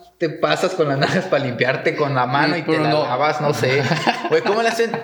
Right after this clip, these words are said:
Speaker 1: güey, cómo le hacen los animales, güey? Nunca he visto un animal limpiándose la cola.
Speaker 2: Se lamen.
Speaker 1: No, se lamen las mamás a los cachorros, pero
Speaker 2: Ellos también se lamen.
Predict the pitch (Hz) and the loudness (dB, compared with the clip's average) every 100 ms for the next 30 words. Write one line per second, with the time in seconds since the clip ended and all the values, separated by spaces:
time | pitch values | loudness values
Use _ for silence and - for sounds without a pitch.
0 | - 185 196 208 240 233 220 233 220 196 | -4 -2 0 0 2 2 2 0 0 0
1 | 175 170 151 147 175 196 175 160 151 170 | 2 2 0 2 2 2 2 0 0 -2
2 | 180 202 196 202 165 147 156 170 165 143 | 0 0 0 0 0 0 0 2 0 0
3 | 156 165 147 120 - 147 170 113 107 110 | 0 0 0 0 0 0 2 2 0 0
4 | 110 - - _ _ _ 156 135 - - | -4 -6 -16 _ _ _ 0 2 0 -8
5 | - 147 135 147 190 233 233 - 120 - | -4 -2 2 2 2 0 0 -2 -4 -6
6 | 147 135 127 127 120 131 180 170 - 107 | 0 2 2 0 0 0 0 0 -2 0
7 | 147 180 127 - - - _ _ _ - | 0 2 0 -2 -12 -18 _ _ _ 0
8 | 127 117 117 117 - 117 127 131 139 147 | 2 2 0 -4 -8 -2 -2 0 0 0
9 | 147 127 131 156 185 185 - - | 2 0 2 0 2 0 -4 -10